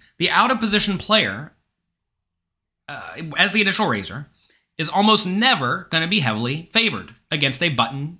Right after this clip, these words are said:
or in, any in-position caller, because the in-position caller's range is always pretty decent. Now, you may say,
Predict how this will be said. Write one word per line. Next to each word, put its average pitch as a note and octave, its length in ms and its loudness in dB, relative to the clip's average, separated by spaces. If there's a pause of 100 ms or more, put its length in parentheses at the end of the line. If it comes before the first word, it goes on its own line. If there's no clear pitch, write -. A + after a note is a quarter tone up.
or G#2+ 200 -8
in, F3+ 240 0
any F#3+ 280 2
in-position C#3 480 -4
caller, F#2+ 400 0 (640)
because F#3 180 -6
the F3+ 120 -4
in-position G#3 440 2
caller's F#3+ 400 2
range G3 320 4
is F#3 100 -2
always G#3 300 4
pretty A#3 380 2
decent. B3+ 500 0 (260)
Now, B2+ 200 0
you B2+ 120 -4
may G3 120 2
say, A2+ 340 -6